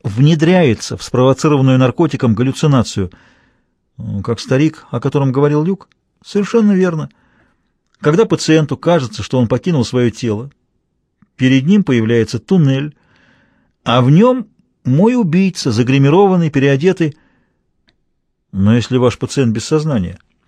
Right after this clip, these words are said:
он, скорее всего, не совсем теряет сознание. Это вопрос дозировки, не правда ли? Тюлье нервно рассмеялся.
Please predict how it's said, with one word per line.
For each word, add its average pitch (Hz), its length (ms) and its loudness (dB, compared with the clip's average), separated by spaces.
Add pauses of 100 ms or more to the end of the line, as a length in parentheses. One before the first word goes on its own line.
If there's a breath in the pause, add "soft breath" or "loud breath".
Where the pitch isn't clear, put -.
(460 loud breath)
он, 170 200 0
скорее 170 300 0
всего, 156 260 0
не 151 80 2
совсем 156 360 0
теряет 120 300 0
сознание. 95 480 -10 (580)
Это 117 200 -6
вопрос 139 300 -2
дозировки, 147 460 -4
не 117 100 -4
правда 147 280 -4
ли? - 120 -14 (1200)
Тюлье 104 400 -2
нервно 107 340 0
рассмеялся. 110 600 -2